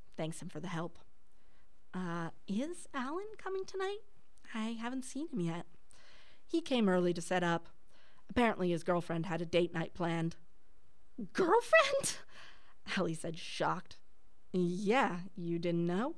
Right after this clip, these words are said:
"No, I, I haven't really talked to him in a while now." Allie's eyes widened, and hearing that, like, a piece of her heart was broken. "Right,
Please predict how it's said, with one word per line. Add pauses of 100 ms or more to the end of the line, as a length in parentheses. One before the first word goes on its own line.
(760)
"No,
I, (920)
I
haven't
really
talked
to
him
in
a
while
now." (840)
Allie's
eyes
widened, (200)
and
hearing
that, (400)
like,
a
piece
of
her
heart
was
broken. (1040)
"Right,